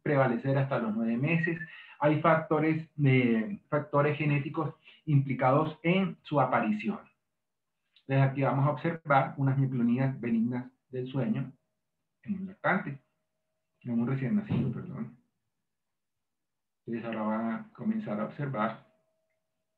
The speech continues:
esos sobresaltos pequeñitos. En este caso,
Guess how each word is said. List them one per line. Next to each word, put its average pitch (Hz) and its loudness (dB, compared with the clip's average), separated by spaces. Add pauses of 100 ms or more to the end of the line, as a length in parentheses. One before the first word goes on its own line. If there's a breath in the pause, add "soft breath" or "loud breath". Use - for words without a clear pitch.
(1200)
esos 123 -8
sobresaltos 107 -4
pequeñitos. 123 0 (1600)
En 113 -6
este 107 -6
caso, 123 -4